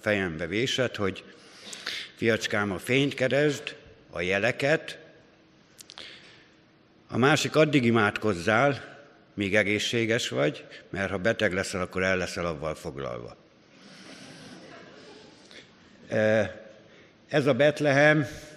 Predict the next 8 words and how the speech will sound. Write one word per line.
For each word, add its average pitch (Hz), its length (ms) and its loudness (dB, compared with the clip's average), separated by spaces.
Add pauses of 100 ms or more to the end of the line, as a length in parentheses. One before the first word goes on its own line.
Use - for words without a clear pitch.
(600)
ö, 113 300 -2
látjuk, 120 480 -2
áll 127 260 4
a 123 60 2
négy 110 500 0 (280)
történelmi 113 640 4
egyház 104 400 2
templomtornyából, 127 1400 0